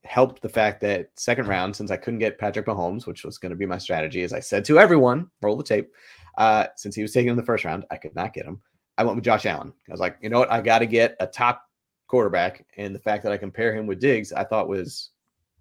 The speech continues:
recipe for immense success. First four weeks of the season, it was. He, they were, whenever that he was in trouble, he would look to Stefon. He was getting, the first four weeks of the season, he had a hundred yards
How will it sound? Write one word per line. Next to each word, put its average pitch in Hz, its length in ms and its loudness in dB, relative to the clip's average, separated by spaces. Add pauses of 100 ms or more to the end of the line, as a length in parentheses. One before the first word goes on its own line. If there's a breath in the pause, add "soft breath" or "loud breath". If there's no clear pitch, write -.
recipe 131 560 4
for 110 180 0
immense 113 320 -4
success. - 460 -12 (560)
First 170 240 4
four 170 180 2
weeks 165 260 0
of 147 40 0
the 127 60 0
season, 151 480 0 (540)
it 143 160 4
was. - 540 -4
He, 127 140 -8
they 123 200 4
were, 117 440 2 (560)
whenever 120 420 0
that 151 120 0
he 156 100 0
was 135 120 0
in 127 60 -4
trouble, 120 320 0
he 127 100 -2
would 113 100 -4
look 117 160 -2
to 104 60 -10
Stefon. 107 460 -6 (380)
He - 160 -2
was 147 120 2
getting, 113 380 -4 (440)
the 110 100 -8
first 208 300 -2
four 165 180 -4
weeks 156 160 -4
of 131 40 -10
the 123 60 -8
season, 123 300 -4
he 110 60 -4
had 101 240 -2
a 98 60 -10
hundred 135 220 -2
yards 120 260 2